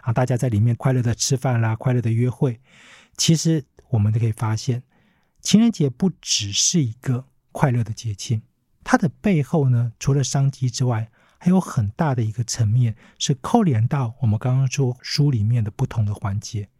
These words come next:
如果你还没有交往的对象，大家就会想，我可不可以在情人节找到一个合适的对象？诶，机会出现了，业者他就要去判断，我到底要诉求的是能够帮助消费者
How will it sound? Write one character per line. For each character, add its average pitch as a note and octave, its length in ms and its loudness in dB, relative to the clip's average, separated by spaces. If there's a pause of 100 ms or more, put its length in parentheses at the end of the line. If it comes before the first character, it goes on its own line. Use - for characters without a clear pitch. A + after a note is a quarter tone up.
(520)
如 C#3+ 160 4
果 A#2 260 -4 (200)
你 A2 100 0
还 A2+ 160 -4
没 G#2+ 340 2
有 F#3 300 2
交 C3 200 0
往 A2+ 100 0
的 G2 100 -2
对 A2+ 180 -2
象， G#2 240 -8 (200)
大 D3 120 0
家 D3+ 60 2
就 D3 100 2
会 D3 80 4
想， A2+ 240 -4 (300)
我 - 80 0
可 - 160 -2
不 C#3+ 80 4
可 - 20 4
以 - 40 4
在 C#3+ 100 0
情 - 340 2
人 B2 200 4
节 A#2+ 180 -2 (160)
找 G2+ 420 -2
到 G3 220 4
一 G2+ 120 -4
个 - 280 -14
合 - 180 -2
适 A#2+ 140 0
的 G#2 80 -4
对 A2 160 -2
象？ G#2 240 -6 (400)
诶， E3+ 180 2 (300)
机 D#3+ 240 4
会 D3+ 180 2
出 B2+ 200 -2
现 B2 200 -2
了， - 200 -12 (380)
业 D3 160 4
者 - 200 -8 (140)
他 - 100 -2
就 A#2+ 80 2
要 A#2 40 0
去 B2 100 -4
判 - 200 0
断， A2 220 -2 (380)
我 C#3+ 100 4
到 A3 100 2
底 F#3 60 2
要 C#3+ 100 2
诉 D#3 220 0
求 A2+ 180 -2
的 A2 220 -4 (260)
是 - 200 0
能 A2+ 160 4
够 C#3 100 0
帮 C3 220 0
助 B2+ 120 0
消 B2 200 -2
费 A2+ 160 0
者 - 260 -10